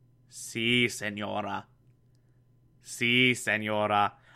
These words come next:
I'm toning it down, by the way.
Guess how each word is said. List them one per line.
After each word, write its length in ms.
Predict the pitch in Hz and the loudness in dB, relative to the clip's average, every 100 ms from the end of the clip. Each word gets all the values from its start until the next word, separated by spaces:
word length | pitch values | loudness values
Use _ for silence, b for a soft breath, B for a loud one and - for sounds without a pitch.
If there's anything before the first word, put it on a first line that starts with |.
| b | b
I'm 300 | 156 214 202 | 10 10 8
toning 400 | 190 190 170 151 | 8 8 8 8
it 260 | 151 127 | 6 2
down, 520 | 120 139 143 131 113 104 | 8 12 12 10 6 2
by 180 | 110 | 2
the 100 | 107 | 4
way. 380 | 107 107 104 104 | 4 6 4 0